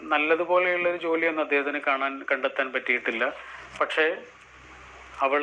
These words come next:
സുന്ദരമായിട്ട് ആ കുടുംബത്തെ പോറ്റി വളർത്തുന്നുണ്ട്. ഇത് ഒരു പെൺകുട്ടിയുടെ മാത്രം കാര്യമല്ല കേട്ടോ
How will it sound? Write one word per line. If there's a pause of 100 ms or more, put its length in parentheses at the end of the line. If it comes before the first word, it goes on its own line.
(160)
സുന്ദരമായിട്ട്
ആ
കുടുംബത്തെ
പോറ്റി
വളർത്തുന്നുണ്ട്. (3500)
ഇത് (200)
ഒരു
പെൺകുട്ടിയുടെ
മാത്രം
കാര്യമല്ല
കേട്ടോ